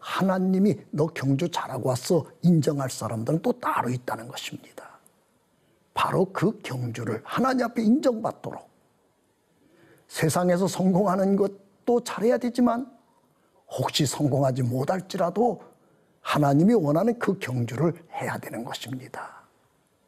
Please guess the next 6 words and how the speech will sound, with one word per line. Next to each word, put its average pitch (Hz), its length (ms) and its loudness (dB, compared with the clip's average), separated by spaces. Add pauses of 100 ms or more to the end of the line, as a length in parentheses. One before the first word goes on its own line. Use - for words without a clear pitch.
(960)
그렇다면 185 600 0
두 120 160 -4
번째 131 380 2
그 175 260 -2
경주를 135 560 0
잘하는 - 680 -2